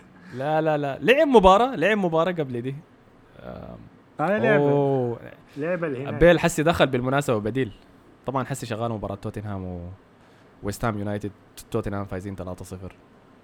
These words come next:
Speaker 1: أول دخول لجاريث بيل في الدوري الإنجليزي من كم عدد السنوات.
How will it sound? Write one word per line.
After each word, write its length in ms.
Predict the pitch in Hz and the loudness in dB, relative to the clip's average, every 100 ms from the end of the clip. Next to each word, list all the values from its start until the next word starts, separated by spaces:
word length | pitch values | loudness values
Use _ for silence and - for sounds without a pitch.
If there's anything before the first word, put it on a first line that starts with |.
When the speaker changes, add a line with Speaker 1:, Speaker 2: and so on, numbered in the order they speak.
| - _ _ - | -20 _ _ -10
Speaker 1:
أول 200 | 120 123 | -2 0
دخول 280 | 113 110 120 | 0 -2 0
لجاريث 300 | 104 101 98 | 0 -2 -4
بيل 160 | 101 104 | -6 -6
في 80 | |
الدوري 240 | 92 101 101 | -6 -6 -6
الإنجليزي 460 | 92 95 98 95 | -8 -8 -10 -8
من 160 | 92 90 90 - _ - - - _ - | -10 -12 -14 -20 _ -20 -20 -20 _ -12
كم 180 | - 110 | -8 -6
عدد 140 | 95 | -8
السنوات. 440 | 95 - 95 92 | -12 -12 -12 -10